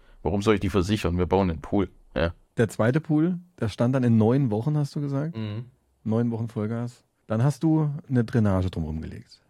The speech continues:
Speaker 1: Ob du's brauchst oder nicht, keine Ahnung. Wir haben gesagt, wir machen's jetzt mit. Ähm, ich hab nach öfteren, stärkeren Regenfällen mal in dieses Drainageloch runtergeguckt, in dieses Leerrohr. Da war's trocken drin.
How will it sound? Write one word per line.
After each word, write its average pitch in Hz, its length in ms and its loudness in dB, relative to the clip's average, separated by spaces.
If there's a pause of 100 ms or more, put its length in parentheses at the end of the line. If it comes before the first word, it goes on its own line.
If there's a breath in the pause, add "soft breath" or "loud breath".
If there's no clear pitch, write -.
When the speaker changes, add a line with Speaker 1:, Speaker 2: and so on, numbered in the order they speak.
(340)
Speaker 1:
Ob - 180 0
du's 127 160 -2
brauchst 131 400 2
oder 107 180 4
nicht, 123 220 0
keine 101 280 0
Ahnung. 113 340 2
Wir 110 80 8
haben 113 100 4
gesagt, 107 300 2
wir 101 80 4
machen's 101 320 0
jetzt 95 200 -2
mit. 127 220 0 (960 soft breath)
Ähm, 95 400 0 (540)
ich - 120 -4
hab - 220 2
nach 101 260 2 (100)
öfteren, 104 680 2 (520)
stärkeren 104 760 2
Regenfällen 95 640 2
mal 90 220 2
in 87 100 0
dieses 90 300 -2
Drainageloch 90 800 -2
runtergeguckt, 104 640 0
in 87 100 0
dieses 90 360 -2
Leerrohr. 101 520 2 (1160)
Da 80 120 -12
war's - 240 -12
trocken 85 360 0
drin. - 240 -10